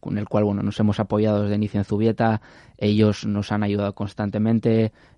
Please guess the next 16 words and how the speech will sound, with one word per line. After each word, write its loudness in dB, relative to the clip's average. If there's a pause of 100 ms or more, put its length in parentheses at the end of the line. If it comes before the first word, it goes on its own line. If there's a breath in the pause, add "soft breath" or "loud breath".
Hemos 2
estado 0
utilizando -4
nuestra 0
herramienta 0
desde -2
el -4
día 0
uno 0
con -2
ellos. 0
Nos -2
han 2
dado 4
muchísimo -4
feedback. -4